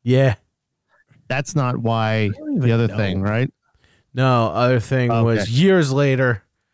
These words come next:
Speaker 1: for much
Speaker 2: Mm-hmm.
Speaker 1: less.
Speaker 2: Ugh.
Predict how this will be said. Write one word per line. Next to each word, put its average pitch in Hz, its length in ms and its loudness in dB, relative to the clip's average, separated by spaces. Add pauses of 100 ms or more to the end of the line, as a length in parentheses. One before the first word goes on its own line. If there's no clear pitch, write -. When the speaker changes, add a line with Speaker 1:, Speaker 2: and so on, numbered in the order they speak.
(260)
Speaker 1:
for 127 140 -6
much 127 300 4
Speaker 2:
Mm-hmm. 117 120 2
Speaker 1:
less. 98 400 -2 (1200)
Speaker 2:
Ugh. - 520 -6